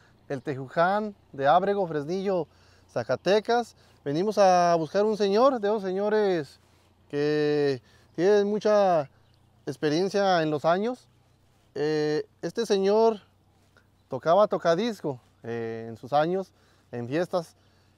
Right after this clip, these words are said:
Y vamos a ver qué nos cuenta de, de sus vivencias de cuando era joven.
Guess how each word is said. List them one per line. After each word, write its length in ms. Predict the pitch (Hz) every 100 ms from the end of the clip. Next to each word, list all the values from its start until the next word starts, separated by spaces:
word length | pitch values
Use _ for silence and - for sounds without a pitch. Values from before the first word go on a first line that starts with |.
| _ _
Y 260 | 135 131 131
vamos 240 | 165 180
a 220 | 165 147
ver 200 | 156 175
qué 140 | 190 185
nos 160 | 165
cuenta 480 | 170 185 180 220 208
de, 240 | 135 127
de 100 | 123
sus 140 | 127 123
vivencias 400 | 131 156 170 175
de 80 | 139
cuando 240 | 127 139
era 160 | 165 147
joven. 260 | 143 107